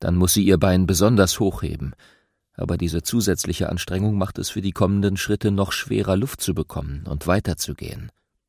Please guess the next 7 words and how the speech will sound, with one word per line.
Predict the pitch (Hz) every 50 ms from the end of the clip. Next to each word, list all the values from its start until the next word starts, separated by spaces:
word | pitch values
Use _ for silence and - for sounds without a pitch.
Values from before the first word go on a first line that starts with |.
| _ _ _ _ _ _ _ _ _ _ _ _ _ - -
Bald | 92 95 120 - - -
wird | - 120 - -
ihre | - 120 117 117
Kraft | - - - 127 120 - - -
nicht | 113 117 113 - -
mehr | 127 123 120
reichen. | 120 120 110 98 - - - 90